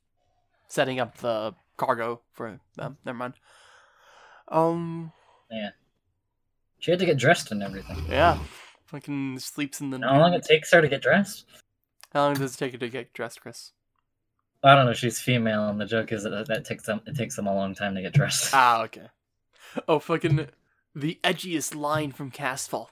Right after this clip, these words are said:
Speaker 1: Every, uh, this is in reference to the Zeons. "Everyone's enemy, and I'm gonna take them out." <laughs> It's so fucking edgy.
Speaker 2: Good job, man.
Speaker 1: So,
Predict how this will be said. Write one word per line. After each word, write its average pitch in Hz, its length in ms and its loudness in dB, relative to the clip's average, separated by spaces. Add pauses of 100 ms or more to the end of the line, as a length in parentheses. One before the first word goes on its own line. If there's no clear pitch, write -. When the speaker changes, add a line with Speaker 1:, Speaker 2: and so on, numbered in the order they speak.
(500)
Speaker 1:
Every, 170 380 4 (200)
uh, 143 340 6 (140)
this 156 220 -2
is 147 140 -2
in 139 100 2
reference 143 440 0
to 131 540 0
the 135 140 -6
Zeons. 147 680 2 (680)
"Everyone's 151 640 4
enemy, 123 500 0
and 131 140 -8
I'm 131 300 -2
gonna 123 260 -8
take - 320 -8
them 117 200 -8
out." 117 280 -6 (440)
<laughs> 101 220 -8 (240)
It's - 340 -16
so 113 140 -6
fucking - 340 -20
edgy. - 260 -20 (680)
Speaker 2:
Good 101 120 -8
job, 87 300 -12
man. 95 140 -10 (240)
Speaker 1:
So, 208 360 8